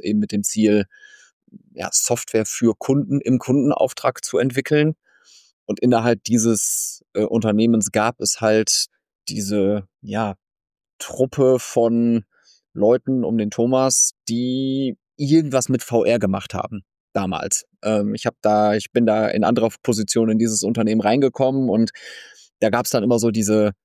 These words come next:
weiß ich nicht, die Nerds unter den Nerds, die da irgendwie in ihrem abgetrennten Raum oder in ihrem abgetrennten Bereich saßen und irgendwas mit V R gemacht haben und so richtig viel beschäftigt habe ich mich mit denen damals auch noch gar nicht.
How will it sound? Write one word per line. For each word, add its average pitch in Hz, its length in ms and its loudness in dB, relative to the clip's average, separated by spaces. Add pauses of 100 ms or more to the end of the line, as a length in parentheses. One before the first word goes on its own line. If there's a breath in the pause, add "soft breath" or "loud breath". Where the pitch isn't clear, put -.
(360)
weiß 123 140 -2
ich 127 40 0
nicht, 107 180 0
die 113 100 2
Nerds 110 420 4
unter 139 260 -2
den 135 200 0
Nerds, 135 340 2
die - 80 -8
da 107 100 0
irgendwie 117 240 -2
in 101 80 0
ihrem 98 180 0
abgetrennten - 600 -4
Raum 117 400 2
oder 113 160 2
in 101 80 -2
ihrem 107 160 -2
abgetrennten 110 420 -4
Bereich 123 300 -2
saßen 135 420 0
und 110 100 -8
irgendwas 113 280 -4
mit 113 100 -4
V - 200 0
R 107 140 2
gemacht 139 400 -2
haben 139 300 0
und 117 220 -8
so 107 100 -8
richtig 120 380 -4
viel 131 160 -6
beschäftigt 120 420 -4
habe 107 140 -2
ich - 80 -10
mich 147 160 -2
mit 143 100 -4
denen 143 160 2
damals 139 300 0
auch 135 100 -2
noch 139 140 -10
gar 139 180 0
nicht. 156 240 -2